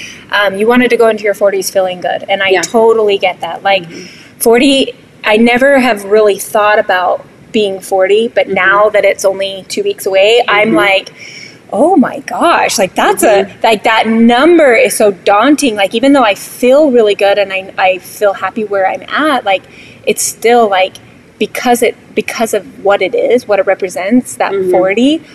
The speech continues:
Speaker 1: I still feel like, "Well, maybe I should be even better," or maybe, like,
Speaker 2: Mm-hmm.
Speaker 1: "I don't wanna be forty." So, you know, so I know that that was
Speaker 2: Yeah.
Speaker 1: something that, that made you feel like, "Okay, eh,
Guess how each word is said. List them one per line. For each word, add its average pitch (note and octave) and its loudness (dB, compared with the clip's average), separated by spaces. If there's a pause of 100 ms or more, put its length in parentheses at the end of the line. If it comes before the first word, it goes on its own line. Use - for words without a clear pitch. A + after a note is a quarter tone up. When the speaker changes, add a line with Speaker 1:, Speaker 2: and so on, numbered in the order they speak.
(120)
Speaker 1:
I F#3+ -8
still - 0
feel A#3+ 0
like, F#3+ 0
"Well, F3+ -2
maybe G#3 -4
I C4+ -2
should B3 -6
be G3+ -16
even F#3+ -12
better," G3 0
or F3+ -4
maybe, G#3+ -6 (260)
like, G3 0
Speaker 2:
Mm-hmm. - 0
Speaker 1:
"I - 0
don't D#4 2
wanna B3 2
be B3+ 2
forty." A#3 2
So, G#3+ 2
you A#3 2
know, A3 2
so G#3+ 2
I A3 2
know A#3+ 4
that A3 0
that A3 0
was - 0
Speaker 2:
Yeah. - -8
Speaker 1:
something G#3 -6
that, - -2 (340)
that A3 0
made A3 -4
you A3 -10
feel G#3+ 0
like, G3+ 0
"Okay, - -6 (1040)
eh, - 2